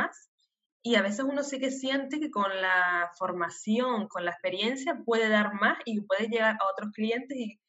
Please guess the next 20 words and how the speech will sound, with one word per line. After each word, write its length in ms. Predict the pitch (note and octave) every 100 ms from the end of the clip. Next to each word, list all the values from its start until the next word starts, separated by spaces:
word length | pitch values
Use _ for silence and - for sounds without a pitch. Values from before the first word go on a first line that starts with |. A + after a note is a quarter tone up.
| _ _
y 80 | G#3+
que 60 |
puedes, 340 | G#3 G#3 A3 A3 -
mm, 340 | G#3 G3+ - _ _ _ _ G#3
llegar 280 | G3 A3 A3+
más 120 | A#3
desde 220 | B3 A3 G#3+
tu 140 | G3+
propósito, 540 | F#3+ G3 G#3+ A3 G#3+
desde 240 | G3+ F#3 F#3
tu 80 | F#3
conocimiento. 680 | F#3 F3+ F3 F3+ G#3 B3 -
O 440 | - _ _ _ -
sea, 140 | G3+
me 100 | F#3+
parece 400 | F#3+ G3+ B3+ A3+
la 160 | G#3+ G3+
apuesta, 600 | G3 A3 C4+ - D4+ D4
pues, 180 | A3+ G#3+
más 420 | G3+ G3+ G#3+ C4